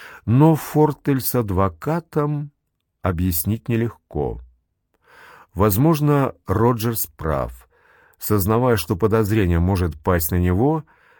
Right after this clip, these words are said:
Джилл решил встретить невзгоды во всеоружии. Однако Джонс меня озадачил. Создавалось впечатление, будто он знает больше, чем говорит.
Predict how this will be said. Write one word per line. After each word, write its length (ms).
Джилл 300
решил 380
встретить 540
невзгоды 540
во 120
всеоружии. 840
Однако 580
Джонс 600
меня 380
озадачил. 920
Создавалось 640
впечатление, 640
будто 300
он 100
знает 340
больше, 420
чем 220
говорит. 600